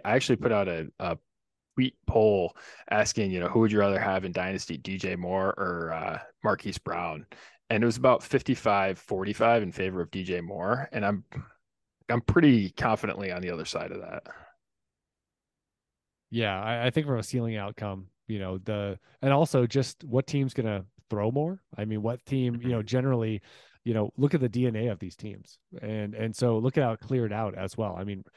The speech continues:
Speaker 2: um, um, Rondale Moore is, is someone that, I mean, can we trust him to, to elevate and see significant usage,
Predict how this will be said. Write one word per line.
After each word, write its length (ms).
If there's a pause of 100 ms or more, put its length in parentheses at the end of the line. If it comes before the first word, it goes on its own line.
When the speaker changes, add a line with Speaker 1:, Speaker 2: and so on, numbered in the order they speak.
(440)
Speaker 2:
um, 300 (680)
um, 240 (1600)
Rondale 400
Moore 400
is, 280
is 80
someone 400
that, 260 (500)
I 120
mean, 300 (120)
can 140
we 80
trust 280
him 180 (160)
to, 260
to 180
elevate 380
and 100
see 140
significant 560
usage, 480